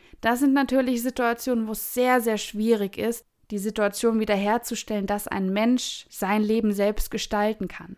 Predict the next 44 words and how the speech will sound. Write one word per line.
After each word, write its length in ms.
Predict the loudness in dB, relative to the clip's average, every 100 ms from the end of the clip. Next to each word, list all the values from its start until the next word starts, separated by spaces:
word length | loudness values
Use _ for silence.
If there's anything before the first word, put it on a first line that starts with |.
| 0
Aber 280 | 2 4 2
trotzdem 800 | 0 0 0 -2 -4 -2 -4
können 280 | -4 0 2
wir 120 | 2
es 120 | 0 -4
im 140 | -6
Rahmen 280 | 0 2 2
sozialer 480 | 0 -4 -4 -2 0
Arbeit 360 | 0 0 -4
schaffen, 440 | -4 -6 -2 -4 -4 -12
in 140 | -4 0
den 140 | 0
kleinsten 720 | 0 2 6 6 2 0 2
Dingen 380 | 4 4 4 2 0
Menschen 480 | 2 6 6 4 2
wieder 240 | 2 0
selbst 640 | 2 2 2 0 -8 -14 0
Autor 640 | 4 4 4 0 2 0 -2
oder 240 | 0 0
Autorin 580 | 0 2 4 6 4 0
des 140 | -2
eigenen 380 | -2 0 0 0
Lebens 500 | 0 0 0 -2 -4
werden 360 | 2 4 6 4
zu 160 | 2 -6
lassen. 340 | -6 -10 -14 -20 _ _ _ _ _
Das 240 | 0 0 2
kann 260 | 2 4
zum 140 | 6 4
Beispiel 340 | 4 2 0
die 80 | 2
ganz 260 | 4 4 4
einfache 400 | 2 2 0 0
Entscheidung 560 | 0 2 2 4 4
sein, 300 | 6 6 6
möchtest 440 | 2 0 -4 -6 -6
du 60 |
Kirsch- 440 | -6 0 2 2 2
oder 220 | 2 4
Erdbeermarmelade 1000 | 2 2 2 0 2 2 4 4 2 0 0
auf 200 | -2 0
deinem 200 | -2 -2
Brot 340 | 2 2 2
haben. 380 | -6 -6 -10